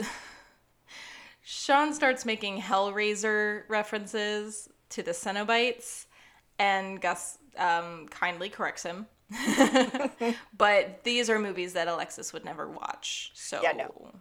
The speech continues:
Speaker 2: No. Uh, the, the reference people, though, were Pinhead, Chatterbox, Surgeon, and Stitch.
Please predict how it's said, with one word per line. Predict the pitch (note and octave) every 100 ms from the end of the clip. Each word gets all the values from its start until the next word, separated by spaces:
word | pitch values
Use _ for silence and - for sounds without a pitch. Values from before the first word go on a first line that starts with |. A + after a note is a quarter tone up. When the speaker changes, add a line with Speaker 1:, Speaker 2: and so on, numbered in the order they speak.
| _ _ _ _ _ _
Speaker 2:
No. | D3+ - _ _ _ - _ _ _
Uh, | F#3 D#3
the, | D#3 F#3+ -
the | F#3+ F#3+
reference | A3 G#3+ A3
people, | - G#3+ -
though, | E3+ D#3+
were | D#3+ D#3 D3+
Pinhead, | - - G3+ A3+ G#3+ G#3
Chatterbox, | G3 F#3 F3+ F3+ F3 F3+ -
Surgeon, | - F#3+ F#3 G3 E3
and | C3+
Stitch. | - - E3+ - - -